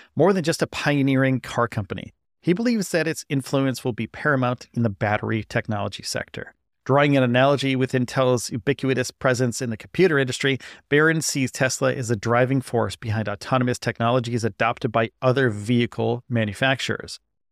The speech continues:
Now, if these predictions hold water and the combined visions of Musk and Barron come to fruition, a four trillion dollar valuation for Tesla may become a reality, turning skeptics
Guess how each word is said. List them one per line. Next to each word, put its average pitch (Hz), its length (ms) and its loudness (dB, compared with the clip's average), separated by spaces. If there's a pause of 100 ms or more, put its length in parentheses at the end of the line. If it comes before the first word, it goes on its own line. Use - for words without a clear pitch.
(180)
Now, 123 160 4
if 117 80 0
these 220 180 0
predictions 170 500 -2
hold 120 380 -2
water 117 360 2
and 113 360 -6 (120)
the 113 140 0
combined 117 440 0
visions 110 380 -2
of 101 80 -4
Musk 113 300 -4
and 110 100 -2
Barron 110 260 -2
come 120 200 -4
to 104 60 -10
fruition, 123 540 -2 (420)
a 123 80 0
four 185 440 -2
trillion 139 480 0
dollar 113 260 2
valuation 110 680 -2
for 113 200 -8
Tesla 135 520 0 (520)
may 131 140 2
become 277 300 0
a 285 80 4
reality, 170 760 2 (340)
turning 135 340 -2
skeptics - 720 -2